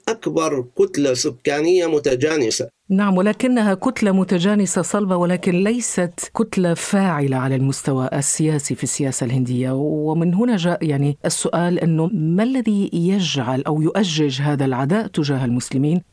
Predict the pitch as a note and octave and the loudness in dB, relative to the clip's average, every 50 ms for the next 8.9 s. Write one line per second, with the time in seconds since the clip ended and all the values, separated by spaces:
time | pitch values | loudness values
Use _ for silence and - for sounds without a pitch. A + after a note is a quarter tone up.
0 | _ _ - F#3+ G3 A3 A3+ A3+ A3 G#3 - G3 F#3 A3+ C4 D4 C4+ - - G#3 | _ _ -2 0 2 2 2 2 0 0 -2 -2 0 0 0 0 -2 -2 -2 -2
1 | F3+ E3 E3 D3 C#3+ C#3+ C3+ - D3+ C3 C3+ C#3+ - - C#3+ A#2+ - C#3 - - | 0 0 0 2 0 0 0 0 0 0 0 0 -2 -2 -2 -2 -2 -2 -2 -2
2 | - C#3 C3 B2+ A#2+ - D3 B2+ A#2+ B2+ C3 B2+ B2 A2+ A#2 A2+ - _ _ _ | -2 -2 -2 -2 -2 -4 -4 -4 -2 -2 -2 -2 -2 -4 -6 -8 -10 _ _ _
3 | - - - - - - D3 D#3 F3 F3 D3+ - D3 C3+ - C#3 C3 C3 B2+ B2 | -8 -6 -6 -6 -4 -2 0 0 0 0 0 -2 -4 -2 -2 0 0 2 2 2
4 | A#2+ A2+ A2+ A2 B2+ C#3+ D3+ D#3 C3 C3 A#2 A#2 G#2 F#2+ F#2 - - C3 B2+ A#2+ | 2 0 0 0 0 0 0 0 0 0 0 0 0 -2 -4 -4 -4 -4 -2 0
5 | A#2+ A#2 G#2 G2+ G2+ G2+ - - A2+ G#2 G#2+ A2 G#2+ - A2+ G#2+ F#2+ G#2 G#2 G#2+ | 0 0 0 0 -2 -2 -2 -4 -2 -2 -2 -2 -4 -4 -4 -4 -2 -4 -2 -2
6 | G#2+ B2+ B2+ B2 B2 B2 - A2+ - A2+ G#2 - - - B2+ A2+ A2+ G2+ F#2 - | -2 -2 -2 -2 -2 -2 -4 -4 -4 -4 -6 -4 -4 -6 -4 -2 -2 -4 -4 -4
7 | - G2+ G2+ - - - - - F#2+ G2 - D3+ D#3 G3+ G#3+ A#3+ G#3 F3+ D#3+ D#3 | -4 -4 -4 -2 -4 -4 -4 -6 -6 -4 -2 -2 -2 -2 0 0 0 0 0 -2
8 | D3 - D#3 C#3 B2 - C3+ C#3 C3+ B2 B2 - C#3+ D#3+ D#3 D3+ - | -2 -2 -4 -4 -4 -4 -4 -4 -4 -2 -2 -2 -2 -2 -2 -4 -4